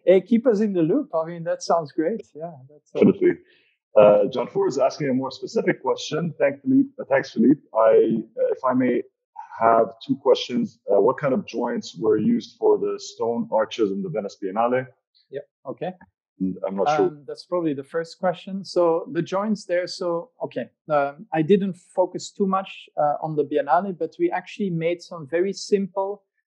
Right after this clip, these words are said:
Speaker 1: we made some six millimeters only little grooves.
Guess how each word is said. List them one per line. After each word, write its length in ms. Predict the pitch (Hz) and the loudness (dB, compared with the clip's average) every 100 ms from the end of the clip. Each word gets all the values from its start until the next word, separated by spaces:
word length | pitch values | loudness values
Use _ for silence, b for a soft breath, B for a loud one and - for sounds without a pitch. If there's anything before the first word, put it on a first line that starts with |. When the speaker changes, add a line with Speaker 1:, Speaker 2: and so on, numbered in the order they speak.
| _ | _
Speaker 1:
we 60 | 165 | 2
made 240 | 160 175 | 4 2
some 260 | - 175 160 | 0 -2 -2
six 380 | 139 - 254 - | -8 -4 -4 -2
millimeters 640 | 226 226 165 156 160 151 | 0 2 2 0 -6 -6
only 380 | - 160 175 180 156 | -2 -2 -2 -6 2
little 360 | 202 196 180 | 2 2 -4
grooves. 600 | 143 151 185 170 - - | -4 -2 -2 -2 -8 -20